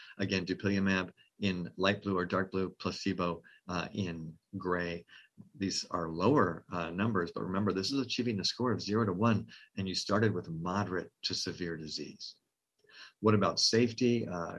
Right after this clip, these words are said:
conjunctivitis, a risk, about ten percent in clinical trials. Many of us are seeing less than that in clinical practice. And injection site reactions, which are higher than a placebo. Uh, but exacerbation of the disease of the eczema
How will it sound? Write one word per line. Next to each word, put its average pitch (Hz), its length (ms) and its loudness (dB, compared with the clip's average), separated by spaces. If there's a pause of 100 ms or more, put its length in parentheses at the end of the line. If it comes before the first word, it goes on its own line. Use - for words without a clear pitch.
conjunctivitis, 101 920 2
a 101 120 -2
risk, 104 500 2
about 107 260 -4
ten 110 200 0
percent 104 320 0
in 98 100 -4
clinical 98 340 -4
trials. 98 640 -2
Many 98 200 2
of 92 80 0
us 92 120 -4
are 95 60 -6
seeing 95 240 -4
less 87 220 -4
than 92 140 -6
that 90 180 -6
in 87 120 -10
clinical 85 340 -10
practice. 80 560 -10 (440)
And 143 100 6
injection 101 460 4
site 82 240 -2
reactions, 82 500 -6
which 82 140 -8
are 85 60 -8
higher 82 280 -6
than 80 200 -10
a 73 60 -12
placebo. - 520 -10 (840)
Uh, 92 320 2 (120)
but 98 280 6
exacerbation 107 840 2
of 90 80 -2
the 95 60 0
disease 98 440 0
of 90 100 -2
the 95 120 -2
eczema 117 480 0